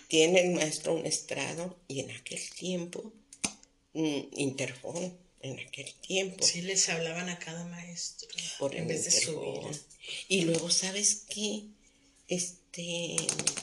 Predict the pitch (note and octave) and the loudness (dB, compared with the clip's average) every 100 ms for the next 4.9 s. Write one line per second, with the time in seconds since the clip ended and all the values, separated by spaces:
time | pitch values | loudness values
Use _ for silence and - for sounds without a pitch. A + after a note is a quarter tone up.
0 | - _ _ - - - - - _ _ | -12 _ _ -20 -14 -12 -12 -16 _ _
1 | - G3 A3 A#3 G3+ E3 - F#3 G3 G#3+ | -4 0 2 0 0 0 2 2 0 0
2 | G3+ F#3 - E3+ E3 F#3 G#3 - - _ | 0 -2 -2 0 2 0 0 -2 -4 _
3 | D3 D3 C#3+ C3 C3+ - - C#3 C3 C#3 | -4 -2 -2 -2 -4 -6 -6 -2 0 2
4 | A#2+ - F#3+ - F3+ A#2 - D#3 G3 | 2 2 0 0 2 0 2 0 0